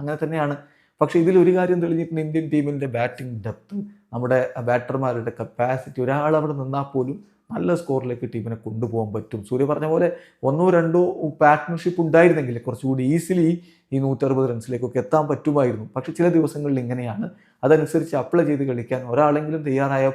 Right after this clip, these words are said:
പോലും ഇന്ത്യക്ക് മാന്യമായ സ്കോറിലേക്ക് എത്താൻ പറ്റും എന്ന തെളിഞ്ഞ ദിവസമാണ്. പിന്നെ മിന്നോസ് എന്ന രൂപത്തിൽ ആരെയും കാണേണ്ടതില്ല. അത് ടി ട്വൻ്റി ആയി, ആ, ആണ്. ഒന്നോ രണ്ടോ, അല്ലെങ്കിൽ ര-, രണ്ടോ മൂന്നോ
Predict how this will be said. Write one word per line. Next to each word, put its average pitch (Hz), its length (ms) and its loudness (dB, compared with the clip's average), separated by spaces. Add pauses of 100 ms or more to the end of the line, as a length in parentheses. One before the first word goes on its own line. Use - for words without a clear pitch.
പോലും 170 440 6 (180)
ഇന്ത്യക്ക് 131 340 -2
മാന്യമായ 120 460 -4
സ്കോറിലേക്ക് 117 500 -4
എത്താൻ 170 320 0
പറ്റും 170 560 -2
എന്ന 127 140 -6
തെളിഞ്ഞ 117 300 -4
ദിവസമാണ്. 110 500 -6
പിന്നെ 131 280 -6 (320)
മിന്നോസ് 151 560 2
എന്ന 139 220 -2 (140)
രൂപത്തിൽ 131 320 0
ആരെയും 120 300 0
കാണേണ്ടതില്ല. 127 520 0
അത് 117 200 -4
ടി 123 60 -4
ട്വൻ്റി 123 260 -2
ആയി, 123 200 0 (360)
ആ, 117 280 -4
ആണ്. 127 420 -4
ഒന്നോ 127 260 0
രണ്ടോ, 123 420 2
അല്ലെങ്കിൽ 123 300 -2
ര-, 127 180 -4
രണ്ടോ 131 260 -2
മൂന്നോ 127 440 -4